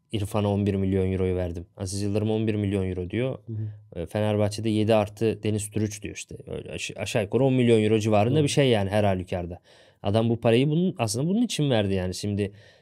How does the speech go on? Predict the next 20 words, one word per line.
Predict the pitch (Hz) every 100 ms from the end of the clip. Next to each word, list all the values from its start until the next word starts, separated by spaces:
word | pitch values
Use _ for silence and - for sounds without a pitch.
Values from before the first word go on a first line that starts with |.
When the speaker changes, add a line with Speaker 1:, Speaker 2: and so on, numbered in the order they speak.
| _
Speaker 1:
sen | - 117 117 113 -
o | 110
planlamayı | 117 117 120 117 117
ona | 113 120
göre | 120 117 113 - - _ _ -
diğer | 104 113 107
takımlar | 107 104 107 107
yapmamışken, | 107 110 117 117 110 - 104 101 - _ -
adam | 104 113 113
bunu | 113
yapmışken | 110 110 123 - 143
bilmiyorum. | 131 135 127 101 92
Fenerbahçe, | 98 101 104 104 101 98 95
ben | 107 104
Ali | 104 104
Koç | 110 104
yerinde | 110 98
olsam | 92 - 143
karşı | 135 123 -
çıkardım. | - 123 101